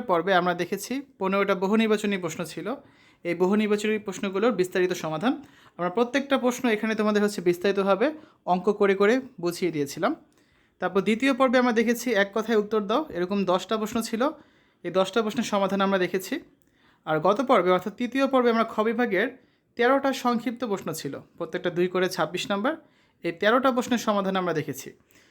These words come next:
এই যে এতগুলো প্রশ্নের সমাধান আমরা করলাম গত তিনটা পর্বে, তোমরা যারা এই ভিডিওগুলো দেখোনি তারা হচ্ছে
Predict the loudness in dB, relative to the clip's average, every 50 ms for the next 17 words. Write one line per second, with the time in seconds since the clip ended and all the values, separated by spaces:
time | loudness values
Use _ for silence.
0 | _ _ -4 0 0 2 4 4 4 2 2 2 0 2 2 2 2 2 -2 -2
1 | -2 -4 -4 -4 -6 -8 -8 -4 -2 0 0 0 0 -2 -2 -2 -4 -2 -2 -2
2 | 0 0 0 0 0 0 -2 -2 -2 -4 -4 -2 -4 -4 -4 -4 -4 -2 -4 -6
3 | -6 -8 _ _ _ _ _ _ -6 0 2 4 4 4 4 4 4 2 2 0
4 | 0 2 2 2 4 4 2 2 2 2 0 0 -2 -4 -2 -2 -4 -6 -6 -4
5 | 0 0 2 2 0 -2 -6 -4